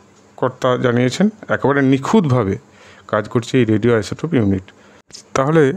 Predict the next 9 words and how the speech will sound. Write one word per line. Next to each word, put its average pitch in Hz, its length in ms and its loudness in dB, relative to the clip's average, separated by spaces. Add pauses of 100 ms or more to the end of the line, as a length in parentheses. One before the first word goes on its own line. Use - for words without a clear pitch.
আমরা 139 260 2
জানতে 131 300 0
পারলাম 143 400 0 (420)
চন্দ্রযান 127 540 2
থ্রির 147 360 -2
কোন 143 220 2
অংশটি 139 520 0 (180)
এখনও 131 480 0 (540)
নিখুঁতভাবে 131 680 0